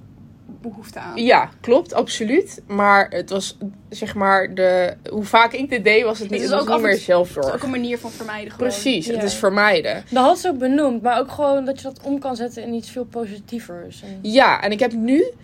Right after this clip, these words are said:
Speaker 2: dat ik wel denk, "Oké, zelfzorg betekent voor mij lief zijn voor mezelf." Ik kan heel hard zijn voor mezelf, lief zijn voor mezelf, eh, ook goed zorgen voor jezelf, hè, maar ook gewoon, eh, het is oké.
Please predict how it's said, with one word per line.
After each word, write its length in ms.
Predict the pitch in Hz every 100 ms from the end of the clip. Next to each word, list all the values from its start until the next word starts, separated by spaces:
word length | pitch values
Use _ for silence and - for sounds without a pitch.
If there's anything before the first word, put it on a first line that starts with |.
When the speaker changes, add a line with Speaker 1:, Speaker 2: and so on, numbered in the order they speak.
| - -
Speaker 2:
dat 140 | 233
ik 100 | 214
wel 260 | 220 233 214
denk, 420 | 220 220 226 -
"Oké, 280 | - 214 190
zelfzorg 540 | 202 226 277 - 277 226
betekent 440 | 208 226 226 226
voor 120 | -
mij 280 | 190 180 185
lief 300 | 202 277 320
zijn 180 | - 147
voor 140 | 139
mezelf." 540 | 156 151 127 71 - -
Ik 100 | -
kan 160 | 226 247
heel 460 | 226 285 359 359 214
hard 240 | 247 285
zijn 180 | 349 330
voor 180 | 320 311
mezelf, 480 | 269 277 349 - - - - - -
lief 320 | 196 262 285
zijn 240 | 294 285
voor 200 | 269 277
mezelf, 720 | 262 220 226 226 233 233 - - - - -
eh, 260 | 208 196 190
ook 180 | 233
goed 240 | - 214 -
zorgen 400 | 214 220 262 240
voor 200 | 240 240
jezelf, 520 | 214 208 214 233 233
hè, 240 | 220 233
maar 180 | 233 220
ook 140 | 262 -
gewoon, 420 | 269 262 262 254 - - - -
eh, 160 | 233
het 160 | 233 339
is 120 | 330
oké. 420 | 330 370 190 151